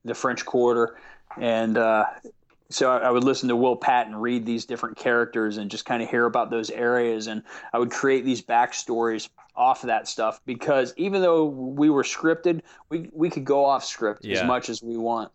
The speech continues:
Speaker 2: Yeah. That's
Speaker 1: They gave
Speaker 2: cool.
Speaker 1: us so much, so much freedom, and we would do these ten-minute long takes. I mean, it, it was just, it was one of the
Speaker 2: <laughs>
Speaker 1: greatest experiences.
Speaker 2: Yeah, it sounds like a lot of fun. You get to experiment a little bit and,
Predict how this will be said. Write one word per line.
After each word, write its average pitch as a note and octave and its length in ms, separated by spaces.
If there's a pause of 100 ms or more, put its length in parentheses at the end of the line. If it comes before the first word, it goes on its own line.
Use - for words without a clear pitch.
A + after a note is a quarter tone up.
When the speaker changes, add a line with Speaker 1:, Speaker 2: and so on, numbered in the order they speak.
(160)
Speaker 2:
Yeah. E2+ 260 (880)
That's A2+ 120
Speaker 1:
They C3 80
gave C#3+ 180
Speaker 2:
cool. C3+ 60
Speaker 1:
us - 80
so D3+ 280
much, C3+ 320 (420)
so - 180
much C3+ 180
freedom, C3 460
and A#2+ 100
we A#2+ 100
would B2 160
do B2+ 140
these A#2 220
ten-minute C3 580
long A#2 360
takes. - 580 (500)
I A#2 100
mean, A2 260 (120)
it, C#3 100 (140)
it D3+ 140
was C#3+ 200
just, - 300 (180)
it D3+ 100
was D3 140
one D3 140
of C3 80
the B2+ 60
Speaker 2:
<laughs> A#2+ 160
Speaker 1:
greatest C3 400
experiences. A#2 840 (500)
Speaker 2:
Yeah, G2+ 140
it F#2 80
sounds G#2 200
like G2 80
a F#2+ 60
lot F#2 140
of F2+ 60
fun. G2 260
You F2 60
get F#2 140
to F#2 80
experiment G2 500
a G2+ 40
little G2 140
bit F#2+ 300
and, E2 240